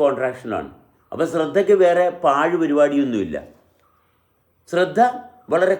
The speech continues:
കൃത്യമായിട്ട് നിൽക്കുകയാണ്. അതുകൊണ്ട് ആ വൈബ്രേഷൻ തന്നെ അപ്രസക്തമായിട്ടുള്ള വൈബ്രേഷനെ ഒഴിവാക്കുന്നു. അതുകൊണ്ട് അനുഭവത്തിൽ തുടർച്ച വന്ന് പെർസെപ്ഷൻ ക്ലിയറായി. ഏ? ആ പെർസെപ്ഷൻ ക്ലിയറായി. ആഹാ.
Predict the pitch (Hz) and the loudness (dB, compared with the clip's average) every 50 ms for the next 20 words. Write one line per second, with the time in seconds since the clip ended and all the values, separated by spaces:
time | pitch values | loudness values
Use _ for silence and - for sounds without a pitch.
0 | - - 165 165 165 - - 214 196 190 180 170 170 160 151 135 120 - 107 95 | -4 -6 -8 -8 -6 -4 -2 0 2 2 0 0 -2 -4 -6 -8 -8 -8 -8 -8
1 | 78 73 - - _ _ _ _ _ _ _ _ _ _ _ _ _ _ _ _ | -8 -8 -12 -20 _ _ _ _ _ _ _ _ _ _ _ _ _ _ _ _
2 | - - 175 226 247 240 220 202 190 196 226 240 214 185 180 170 170 - 196 185 | -2 0 0 2 0 0 0 0 0 2 0 0 0 2 2 4 4 2 0 0
3 | 165 170 220 240 240 - - 240 226 208 185 180 139 127 120 127 147 170 - - | 0 0 0 0 0 -2 -4 -6 -4 0 0 0 0 0 -4 -4 -6 -8 -10 -16
4 | - _ _ _ - - 120 - - - 196 190 - 214 214 - 208 185 185 180 | -20 _ _ _ -8 -6 -6 -4 -4 -6 -4 -4 -6 -8 -8 -6 -6 -4 -4 -2
5 | 165 180 170 160 156 147 147 143 143 151 156 151 - 165 160 143 131 120 117 117 | -2 -4 -4 -2 0 0 0 -2 -2 -4 -6 -8 -6 -6 -4 -2 -2 -2 0 0
6 | 110 104 - 107 95 92 87 - - - - - - 123 156 160 175 160 151 151 | 0 0 0 -4 -6 -6 -8 -12 -14 -20 -14 -8 -4 -2 0 2 2 2 0 0
7 | 139 156 165 160 165 165 175 165 165 170 160 160 160 156 - 175 165 165 165 165 | -2 -2 -2 -2 -2 -4 -6 -6 -4 -4 -4 -6 -6 -6 -4 -4 -4 -4 -4 -4
8 | - 156 139 135 - 160 151 143 - 170 160 156 156 156 160 156 160 160 165 156 | -4 -4 -4 -4 -4 -6 -6 -6 -6 -6 -6 -4 -4 -4 -4 -2 -2 -2 -4 -6
9 | - - - _ _ _ _ _ _ _ _ _ _ _ _ _ _ _ _ _ | -12 -16 -20 _ _ _ _ _ _ _ _ _ _ _ _ _ _ _ _ _
10 | _ _ _ _ _ _ - 127 180 - - - - _ _ _ _ _ _ _ | _ _ _ _ _ _ -10 -10 -10 -10 -12 -16 -20 _ _ _ _ _ _ _
11 | _ _ - - - 196 214 220 220 - 277 233 220 - 277 262 247 247 226 196 | _ _ -14 -8 -2 0 0 0 2 0 0 0 0 -2 -2 -2 0 0 0 0
12 | 160 135 104 87 85 - - - 131 143 - 151 | 0 -2 -6 -8 -10 -10 -6 -6 -6 -4 -4 -4